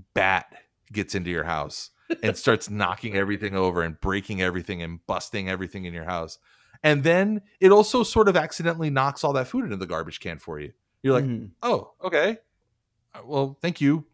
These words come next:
Speaker 1: but <laughs> you're still fucking up my house, you
Speaker 2: <laughs>
Speaker 1: mentally challenged fucking bat." And that's, <laughs> that's what the situation was. It's like, I mean, you know, the bat's gonna accidentally do something good, right?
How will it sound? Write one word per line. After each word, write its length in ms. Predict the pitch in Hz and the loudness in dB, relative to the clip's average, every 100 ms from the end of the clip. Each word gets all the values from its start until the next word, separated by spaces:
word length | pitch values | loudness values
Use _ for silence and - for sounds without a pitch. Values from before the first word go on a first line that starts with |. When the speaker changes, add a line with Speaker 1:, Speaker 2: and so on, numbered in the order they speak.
| - | -2
Speaker 1:
but 240 | 131 131 - 117 117 | 0 0 -4 -8 -8
<laughs> 200 | - - | -10 -8
you're 80 | 127 | -4
still 160 | 143 | -4
fucking 280 | - 123 123 | -4 -6 -6
up 60 | 101 | -4
my 120 | 104 | -2
house, 320 | 120 98 - - - - - | -2 -4 -8 -20 -20 -20 -12
you 160 | 104 104 | -4 -2
Speaker 2:
<laughs> 0 | |
Speaker 1:
mentally 680 | 98 92 104 95 92 85 _ _ - | 0 0 -2 -2 -2 -4 _ _ -8
challenged 720 | - 90 92 87 85 - _ _ _ _ _ _ _ _ | -2 -2 -2 -6 -8 -12 _ _ _ _ _ _ _ _
fucking 760 | - - 95 - 95 87 85 - _ | -20 -4 -4 -2 -6 -6 -8 -12 _
bat." 360 | 95 92 101 - _ _ _ _ - - | 2 2 0 -6 _ _ _ _ -18 -2
And 180 | 107 101 | -2 0
that's, 460 | 104 123 127 - - 320 - - - 294 | 2 4 4 0 -2 -8 -4 -4 -2 -6
<laughs> 500 | - - 302 - - | -4 -8 -8 -4 2
that's 180 | 165 180 | 2 2
what 120 | 156 | -2
the 100 | 147 | -2
situation 540 | 151 139 151 143 117 | -6 -2 0 0 -4
was. 240 | 90 80 - - - _ _ _ - - | -10 -12 -14 -20 -20 _ _ _ -20 -6
It's 220 | 131 135 131 | 0 2 2
like, 260 | 123 - - - | 0 -2 -20 -8
I 60 | 147 | -2
mean, 340 | 143 131 131 131 | 2 2 -2 0
you 120 | 147 | 4
know, 100 | 147 | 6
the 80 | 131 | 4
bat's 300 | 135 135 - | 4 2 2
gonna 160 | 143 123 | 0 2
accidentally 540 | 117 - 107 135 117 | 0 0 -2 -2 -2
do 140 | 98 | -4
something 340 | 95 95 87 82 | -4 -4 -6 0
good, 440 | 104 110 98 120 _ _ _ _ | 2 2 0 -6 _ _ _ _
right? 340 | - 98 190 | -2 0 0